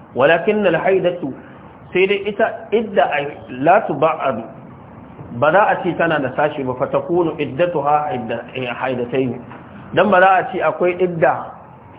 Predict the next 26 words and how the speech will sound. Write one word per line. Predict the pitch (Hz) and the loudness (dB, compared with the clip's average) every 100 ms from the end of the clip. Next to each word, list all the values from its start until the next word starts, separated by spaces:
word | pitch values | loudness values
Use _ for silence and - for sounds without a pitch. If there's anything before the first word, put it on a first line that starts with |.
| - | -2
ɗaya | 170 | 0
da | 165 151 | 2 0
rabi, | 156 143 - - | -2 -8 -10 -8
al-, | - 143 - | -6 -6 -6
al'ada | 139 135 143 147 156 | -4 -2 0 0 0
ɗaya | 151 | -4
da | 143 | -4
rabi, | 131 127 117 - | -4 -4 -4 -2
ko | |
akwai? | 165 135 135 - - - - - - - - | -2 -2 -6 -10 -18 -18 -18 -20 -20 -12 0
Ba. | 151 160 - - 175 - - - | 2 2 -2 -8 -8 -8 -12 -12
<laughs> | - - - - - - | -14 -16 -18 -20 -20 -8
Tunda | - 214 196 | -4 2 4
babu | 190 196 | 4 4
al'ada | 175 170 170 175 180 | 2 0 0 2 2
ɗaya | 180 | 2
da | 160 | 2
rabi, | 147 160 143 | 0 0 -2
dole | 170 196 175 | 0 2 2
haka | 180 170 | 2 -2
na | - 170 | -2 0
hakura | 135 160 156 | -2 -2 -4
ita | 165 - | -2 0
a | 180 | 0
nan | 269 208 | 0 -2
wajen. | 147 160 | -2 0